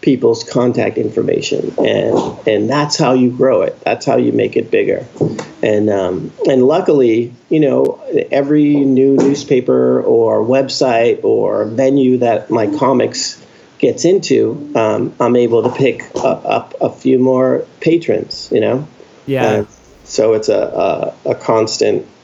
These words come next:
Speaker 1: a constant, I, hopefully I'll pick up some more patrons off of this, this, uh, this podcast. And when I repost this podcast to my site, hopefully my patrons will be turned on to you.
Speaker 2: Yeah,
Speaker 1: So.
Speaker 2: that's, yeah,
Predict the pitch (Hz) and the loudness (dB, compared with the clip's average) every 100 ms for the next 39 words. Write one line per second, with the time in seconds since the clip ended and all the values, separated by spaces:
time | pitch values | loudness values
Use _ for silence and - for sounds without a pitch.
0 | - - 135 110 107 117 - - 117 123 | -16 -8 -2 -2 -2 -2 -2 0 0 2
1 | 113 147 147 185 185 185 202 185 190 - | 2 0 0 2 2 0 0 0 -2 -2
2 | 196 190 190 196 180 190 180 185 175 175 | 0 0 2 0 2 2 2 0 0 2
3 | 196 196 - - - 196 190 - 131 113 | 0 0 -8 -14 -2 -2 0 0 2 2
4 | 104 - - _ _ - - _ _ - | -2 -8 -20 _ _ -20 -20 _ _ -20
5 | - 156 160 190 190 185 - 101 90 - | -2 -2 0 -2 -2 -2 -2 -4 -4 -4
6 | 113 110 110 123 127 123 117 117 - 147 | -2 0 0 0 2 2 0 -4 -12 -2
7 | 131 131 131 131 131 - 117 - 127 123 | 0 0 0 0 0 -2 -6 -2 -2 0
8 | 139 135 - 123 165 175 - 107 - 127 | -2 -2 -2 0 0 0 0 -2 0 -2
9 | 131 127 131 123 104 120 117 117 110 131 | 0 0 2 2 0 0 0 -2 2 0
10 | 123 - - _ _ _ _ - 120 123 | 0 -6 -16 _ _ _ _ 0 0 0
11 | 123 131 123 120 123 135 160 - - - | 0 0 2 0 0 2 0 -2 -14 -20
12 | - - 147 165 139 131 151 - - - | -18 -4 0 2 0 0 -2 -6 -14 -4
13 | 139 127 | -2 -2